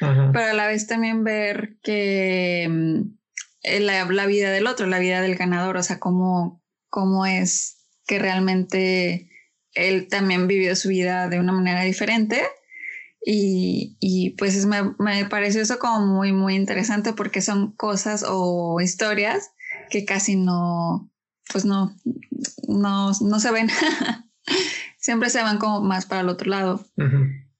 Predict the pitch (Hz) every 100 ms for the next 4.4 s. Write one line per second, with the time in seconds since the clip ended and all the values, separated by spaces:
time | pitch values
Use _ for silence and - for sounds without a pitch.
0 | - 214 214 208 202 196 190 190 196 -
1 | _ - 233 226 220 220 233 240 240 226
2 | - 208 202 208 214 214 208 208 214 214
3 | 214 226 214 214 214 208 - - 202 185
4 | 180 175 170